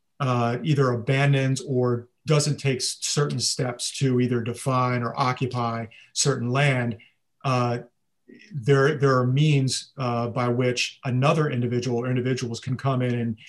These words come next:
and after a certain period of time, legally claim, um, the land. There's no such thing when it comes to intellectual property.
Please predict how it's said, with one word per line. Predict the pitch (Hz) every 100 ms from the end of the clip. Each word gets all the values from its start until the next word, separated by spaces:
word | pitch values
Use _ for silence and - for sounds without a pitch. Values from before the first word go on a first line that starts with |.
| -
and | 139
after | 131 127 135
a |
certain | 113 151 143
period | 127 127 117
of | 117
time, | 131 127 113 104 _ _ 156
legally | 123 143 165 156 131 120
claim, | 117 - 131 143 113 110 110 _ _ _
um, | 131 120 117
the | 117
land. | 123 117 104 104 _ _ _ _ _ _ _ _ _ _ 139
There's | 156 156
no | 147 175
such | 180 160 -
thing | 147 131
when | 123
it | 123
comes | 131 123 -
to | 123
intellectual | 135 117 117 120 127 143
property. | 113 - - - 143